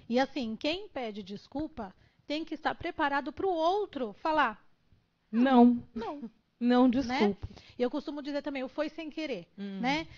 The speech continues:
Speaker 1: Então, hoje as crianças estão resolvendo muita coisa no tapa. Eu falo,
Speaker 2: Tudo.
Speaker 1: "Gente, a mão de ninguém vai no amiguinho sem querer. Você fez por querer."
Speaker 2: Pois é.
Speaker 1: Eu não saio chutando as pessoas. Eu, eu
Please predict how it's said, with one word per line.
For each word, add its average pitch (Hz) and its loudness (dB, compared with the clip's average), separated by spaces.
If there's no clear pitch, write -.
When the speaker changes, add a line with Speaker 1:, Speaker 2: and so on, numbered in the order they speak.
Speaker 1:
Então, 240 -4
hoje 277 -4
as 262 -10
crianças 247 -6
estão 240 -8
resolvendo 240 -6
muita 349 -6
coisa 294 -2
no 523 -2
tapa. 220 -4
Eu 381 -4
falo, 392 0
Speaker 2:
Tudo. 240 2
Speaker 1:
"Gente, 196 2
a 294 2
mão 311 -4
de 285 -2
ninguém 320 -4
vai 277 -2
no 294 -4
amiguinho 262 -4
sem 262 -4
querer. 381 -8
Você 220 -10
fez - -14
por 214 -16
querer." 330 -8
Speaker 2:
Pois 185 2
é. 214 6
Speaker 1:
Eu 254 2
não 508 -6
saio 285 -2
chutando 233 -8
as - -14
pessoas. 285 -8
Eu, 220 -6
eu 359 -6